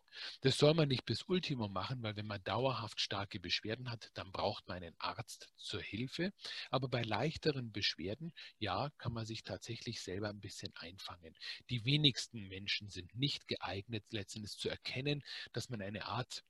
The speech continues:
Selbstwirksamkeit hat. Das heißt, wenn ich mich mit meinen Beschwerden und den Ursachen beschäftige,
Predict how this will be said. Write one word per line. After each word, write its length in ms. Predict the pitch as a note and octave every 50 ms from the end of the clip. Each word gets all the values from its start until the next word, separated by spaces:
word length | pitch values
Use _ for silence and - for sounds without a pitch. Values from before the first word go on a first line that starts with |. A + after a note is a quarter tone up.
| _ _ _ - -
Selbstwirksamkeit 1500 | F2 - - - C3+ D3 - - - - - F#2+ A#2+ C#3 E3 D#3 - - - A#2 G2 E2+ F2+ - - - E2 D#2+ - -
hat. 260 | B2+ C3 - - -
Das 140 | - G#2 -
heißt, 180 | G#2 G#2 - -
wenn 100 | A#2 A2
ich 160 | G2+ - -
mich 140 | A2+ - -
mit 140 | A2 G2 - F#2+
meinen 240 | F#2+ G2 G2 F#2+
Beschwerden 600 | - G#2 - - - F#2 F#2+ G2+ A#2 C3+ C#3 C#3
und 160 | A2 A#2+ A#2 -
den 140 | G2 F#2 - -
Ursachen 500 | D3 C3 A#2+ G#2+ A#2 G2 - - G2+ F#2+
beschäftige, 800 | F#2 - - - - C#3 - - - C3+ A#2+ G#2+ A2+ G#2+ G#2